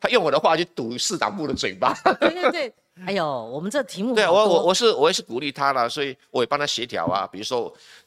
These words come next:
Speaker 1: 呃，里面的有钟佩君想跟他选嘛，对不对？
Speaker 2: 当然。
Speaker 1: 杨，杨，杨永明想跟他选啊，王心怡想跟他选啊。
Speaker 2: 嗯，嗯。
Speaker 1: 那后来这个，我，他去，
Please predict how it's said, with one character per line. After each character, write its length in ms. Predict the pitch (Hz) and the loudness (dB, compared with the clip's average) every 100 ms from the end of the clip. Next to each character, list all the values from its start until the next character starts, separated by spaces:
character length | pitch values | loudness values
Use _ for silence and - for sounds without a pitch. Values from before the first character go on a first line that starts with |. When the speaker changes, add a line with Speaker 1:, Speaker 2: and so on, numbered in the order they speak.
| - | -6
Speaker 1:
呃， 280 | 104 95 101 | -4 -4 -6
里 140 | 104 | -2
面 140 | 135 | 0
的 160 | 117 101 | 0 -6
有 80 | 87 | -6
钟 180 | - 117 | -6 -4
佩 160 | 120 | -6
君 100 | 107 | -6
想 140 | 113 76 | -10 -10
跟 120 | 101 | -10
他 60 | 101 | -10
选 220 | - 67 | -12 -16
嘛， 200 | 71 62 | -14 -10
对 120 | 98 | -8
不 60 | 95 | -6
对？ 160 | 85 | -6
Speaker 2:
当 140 | 165 175 | -6 -6
然。 100 | 143 | -8
Speaker 1:
杨， 140 | 104 | -8
杨， 280 | 104 104 120 - | -8 -8 -10 -4
杨 280 | 104 117 - | -4 -4 -8
永 160 | 92 87 | -6 -4
明 180 | 95 | -6
想 140 | - 80 | -6 -6
跟 80 | 98 | -4
他 100 | 101 | -4
选 300 | - 69 64 | -4 -8 -6
啊， 180 | 71 - _ _ | -8 -8 _ _
王 160 | 104 | -2
心 200 | 110 123 | -2 -4
怡 60 | 107 | -6
想 180 | 90 82 | -10 -12
跟 100 | 98 | -10
他 80 | 101 | -6
选 220 | - 65 165 | -8 -10 -12
啊。 40 | 170 | -14
Speaker 2:
嗯， 120 | 147 | -14
嗯。 200 | 165 160 127 | -14 -12 -4
Speaker 1:
那 440 | 117 107 101 95 | -2 -2 -4 -4
后 160 | 151 127 | -2 -2
来 160 | 90 | -2
这 120 | 90 92 | -8 -12
个， 340 | 92 85 85 | -10 -10 -10
我， 360 | 62 57 60 82 | -14 -16 -18 -10
他 140 | - | -6
去， 120 | 117 | -6